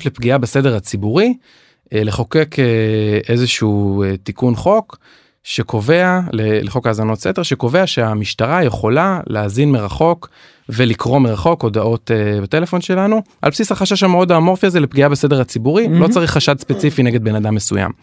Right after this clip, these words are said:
Speaker 1: היום הרי תוגש נגד דבר מטורף כזה עתירה לבג"ץ, הופך אותנו לאיזושהי מדינת אח גדול כזו. תוגש עתירה לבג"ץ. בג"ץ יקבע זה לא מידתי, כי אפשר לחשוב על אמצעים
Speaker 2: בסתירה לכבוד האדם וחירותו וכו'.
Speaker 1: ב-, בסתירה ל-, ל-, ל-, לזכות, אה, לזכות לפרטיות,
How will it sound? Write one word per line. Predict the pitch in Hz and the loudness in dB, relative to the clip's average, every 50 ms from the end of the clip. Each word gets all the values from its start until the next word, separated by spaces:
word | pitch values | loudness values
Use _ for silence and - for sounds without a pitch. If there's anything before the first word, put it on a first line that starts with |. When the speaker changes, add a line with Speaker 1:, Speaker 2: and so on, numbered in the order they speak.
| - - - - - - - - - - - _ _ _ _ _ - | -20 -20 -20 -20 -20 -20 -20 -20 -20 -20 -20 _ _ _ _ _ -2
Speaker 1:
היום | - 127 165 202 208 | 2 4 4 6 4
הרי | 208 185 175 160 | 4 4 2 2
תוגש | - 156 143 160 165 160 151 | 0 0 2 2 2 4 2
נגד | 160 156 147 147 127 123 - - | 2 2 2 2 0 -2 -6 -4
דבר | 127 127 117 127 135 | -2 0 2 4 4
מטורף | 135 135 131 - 127 113 123 123 - | 4 4 2 2 2 2 2 0 0
כזה | - 127 117 113 110 | -2 -2 -2 0 -2
עתירה | 104 - 113 107 104 104 | -2 -2 0 0 2 2
לבג"ץ, | 104 104 101 101 92 98 98 95 - | 2 2 0 0 0 -2 -4 -4 -6
הופך | 101 95 - 101 | -6 -6 -6 -4
אותנו | - 110 101 101 | -2 0 0 2
לאיזושהי | 98 95 92 - 104 101 98 95 | 0 0 -2 -2 -2 -2 -2 -2
מדינת | 101 104 101 104 107 110 107 - | -2 -2 0 0 0 0 0 0
אח | 107 95 113 | -2 -2 0
גדול | 113 107 101 101 95 92 | 0 0 0 0 -2 -2
כזו. | - 95 92 95 90 - - _ | -4 -6 -8 -10 -12 -14 -10 _
תוגש | - 135 156 165 156 165 | -2 0 0 2 2 2
עתירה | 135 139 127 120 113 | 0 2 2 2 2
לבג"ץ. | 113 104 101 98 98 101 - | 0 0 -2 -2 -4 -4 -4
בג"ץ | 151 170 175 185 185 - | -2 0 0 0 0 0
יקבע | 175 156 156 160 170 165 | -2 -2 0 2 2 2
זה | 147 151 | 2 2
לא | 151 160 165 | 4 4 4
מידתי, | 170 160 139 143 131 - 170 170 139 117 - - - - - - - _ _ _ - | 4 4 2 2 2 2 2 2 2 2 -2 -6 -20 -20 -20 -20 -20 _ _ _ -8
כי | - - 123 120 117 113 120 - - - | -2 0 2 2 2 2 0 -2 -4 -8
אפשר | 110 - - 156 147 156 | -6 0 2 2 4 4
לחשוב | 143 131 - 151 139 135 | 2 2 2 2 2 4
על | 139 131 | 4 2
אמצעים | 123 123 - 127 131 135 | 2 2 2 2 4 4
Speaker 2:
בסתירה | 135 - 113 107 - 214 190 185 180 170 | 4 4 2 2 2 4 4 4 4 4
לכבוד | 160 151 139 - 151 151 147 147 | 2 0 0 0 0 0 2 2
האדם | 139 131 131 131 | 2 0 0 -2
וחירותו | 123 - 127 120 123 117 - 127 120 123 | -6 -8 -10 -10 -12 -12 -12 -12 -12 -12
וכו'. | 123 - - 139 | -12 -10 -4 -2
Speaker 1:
ב-, | 151 156 151 | -2 0 0
בסתירה | 151 170 156 - 214 202 196 185 | -2 -2 0 2 2 4 4 4
ל-, | 185 | 2
ל-, | 165 160 156 156 151 143 139 | 2 2 4 4 4 6 4
ל-, | 135 135 131 135 127 127 123 123 123 | 4 4 4 2 2 4 4 2 2
לזכות, | 120 - - 143 135 127 143 | 0 0 0 -2 0 0 2
אה, | 131 123 120 120 | 2 2 2 2
לזכות | - 120 113 - - 123 | 0 -2 -2 -2 -2 -2
לפרטיות, | 135 - 123 123 117 - 120 107 98 95 98 98 - | -2 0 0 -2 0 0 0 0 0 0 -2 -4 -8